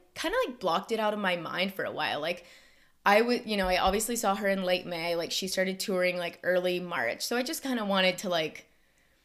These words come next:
take a little break and then get myself back into her. And when I was listening to Taylor Swift leading up to the concert, I could not stop thinking about what my surprise songs would be. Like, every song that came up,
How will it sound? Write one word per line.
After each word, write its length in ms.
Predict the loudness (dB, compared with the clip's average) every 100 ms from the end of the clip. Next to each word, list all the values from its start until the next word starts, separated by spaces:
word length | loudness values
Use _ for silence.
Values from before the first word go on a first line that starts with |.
| _ _ 2
take 220 | 2 4
a 40 |
little 200 | 4 2
break 320 | 4 4 4
and 100 | 0
then 160 | -4 0
get 160 | 0 2
myself 400 | -2 -2 -4 -2
back 240 | -4 -4
into 200 | -10 -10
her. 280 | -8 -8 -10 -18 _ _ -2
And 240 | 0 2
when 120 | 0
I 200 | 2 2
was 180 | 2 0
listening 280 | -2 -2 -2
to 100 | 0
Taylor 120 | 0
Swift 240 | 0 -4
leading 220 | -4 -4 -6
up 100 | -6
to 60 |
the 60 | -6
concert, 480 | -4 -2 -2 -6 0
I 140 | 0
could 180 | 2 0
not 280 | 2 0 0
stop 240 | -2 -2
thinking 240 | -4 -6 -2
about 240 | -2 -2
what 180 | -4 -2
my 80 | -2
surprise 420 | -4 -2 0 0
songs 280 | -4 -8 -8
would 120 | -8
be. 140 | -8
Like, 220 | -2 -2 2
every 400 | 0 2 2 2
song 360 | 0 -4 -4 -2
that 160 | -2
came 260 | -2 -4 -2
up, 240 | -4 -6